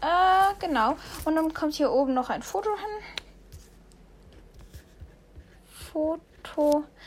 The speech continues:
Perfekt. Und ihr Pass wäre auch erledigt. Der ist eigentlich auch ganz schön geworden. Wow. Und diese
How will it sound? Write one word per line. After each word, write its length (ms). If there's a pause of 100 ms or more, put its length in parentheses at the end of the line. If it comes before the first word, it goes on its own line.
(260)
Perfekt. 480 (220)
Und 240
ihr 160
Pass 460 (180)
wäre 400 (120)
auch 220 (400)
erledigt. 720 (240)
Der 60
ist 160
eigentlich 200
auch 120
ganz 160
schön 160
geworden. 280 (920)
Wow. 340 (1600)
Und 400
diese 160